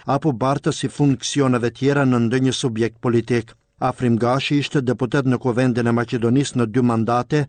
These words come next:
dy mijë e gjashtëmbëdhjetë, dy mijë e njëzet dhe dy mijë e njëzet,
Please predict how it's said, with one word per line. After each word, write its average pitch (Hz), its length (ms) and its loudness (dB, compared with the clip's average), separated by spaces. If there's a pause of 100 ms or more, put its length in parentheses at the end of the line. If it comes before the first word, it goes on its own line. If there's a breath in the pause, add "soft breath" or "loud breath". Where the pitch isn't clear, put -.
(160)
dy 113 180 0
mijë 139 220 2
e 113 100 -4
gjashtëmbëdhjetë, 127 560 -2
dy 123 160 0
mijë 120 160 2
e 117 100 0
njëzet 117 440 -2 (180)
dhe 131 160 2
dy 135 160 2
mijë 139 200 2
e - 100 0
njëzet, 131 340 0